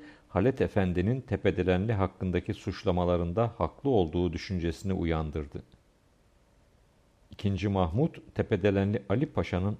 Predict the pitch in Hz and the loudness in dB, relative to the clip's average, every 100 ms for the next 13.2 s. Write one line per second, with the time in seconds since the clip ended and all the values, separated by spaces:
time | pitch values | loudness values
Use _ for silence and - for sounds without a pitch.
0 | - 87 90 120 151 113 107 98 - 95 | 0 0 2 0 0 0 0 -2 -4 -4
1 | - 95 92 - - 101 87 90 95 135 | 0 0 0 -4 -6 -6 -2 2 2 2
2 | 120 90 - 92 92 80 120 - 113 90 | -2 -4 -2 0 0 0 -2 0 0 2
3 | 87 123 123 - 95 95 95 92 113 123 | 2 0 -2 -6 -2 -2 0 -2 -2 -2
4 | - 85 101 123 95 90 87 - 98 - | -2 -2 0 2 2 2 0 -4 -6 -2
5 | 87 110 135 - - 92 87 85 113 104 | 0 0 -2 -4 -6 0 2 0 -2 -2
6 | 98 92 87 90 92 90 - 92 - 127 | 0 0 0 -2 0 -2 0 -4 0 0
7 | 143 135 - _ _ - 80 78 82 98 | 0 -4 -20 _ _ -6 -2 0 0 0
8 | 87 90 107 - - - _ _ _ _ | -4 -2 -6 -8 -14 -16 _ _ _ _
9 | _ _ _ _ _ _ _ _ - 151 | _ _ _ _ _ _ _ _ -2 0
10 | 160 135 135 131 151 - - 120 107 101 | 4 4 4 2 0 0 2 2 4 4
11 | 95 92 117 117 90 87 85 82 80 82 | 4 2 0 0 2 4 4 2 0 -2
12 | 85 82 - 120 123 98 78 71 71 73 | -2 -4 -4 -6 -2 0 2 0 -4 -8
13 | 71 | -10